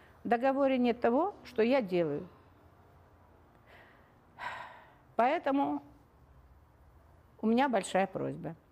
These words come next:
Если вам интересно и вам нравится, как я это делаю, то я хотел бы за это получать больше». Ну, это я вот оставляю вам на ваше усмотрение, на ваше решение, потому что ваш бизнес, ваша епархия. Я могу только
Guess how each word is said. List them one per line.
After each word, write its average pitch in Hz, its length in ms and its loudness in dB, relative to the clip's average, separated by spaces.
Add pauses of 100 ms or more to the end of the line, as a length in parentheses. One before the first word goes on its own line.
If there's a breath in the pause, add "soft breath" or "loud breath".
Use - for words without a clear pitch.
(220)
Если 254 360 0
вам 220 320 0
интересно 190 640 -2
и 180 40 -2
вам 170 180 0
нравится, 170 400 -2
как 160 220 -4
я 160 180 0
это 165 300 -8
делаю, 285 500 -4 (520 loud breath)
то 214 80 0
я 226 160 2
хотел 214 300 -2
бы 190 140 2
за 175 120 0
это 196 220 0
получать 165 420 -6
больше». 135 400 -14 (380)
Ну, 262 140 -2
это 233 180 -2
я 180 140 0
вот 160 160 -6
оставляю 160 480 -2
вам 214 320 -2
на 151 180 -6
ваше 180 340 -6
усмотрение, 175 680 -6
на 147 160 -6
ваше 143 280 -6
решение, 180 380 -8
потому 156 300 -6
что - 120 -12 (420 loud breath)
ваш 175 260 0
бизнес, 180 500 -6
ваша 156 380 -8
епархия. 165 600 -6 (300 loud breath)
Я 202 140 0
могу 180 280 -2
только 175 420 -2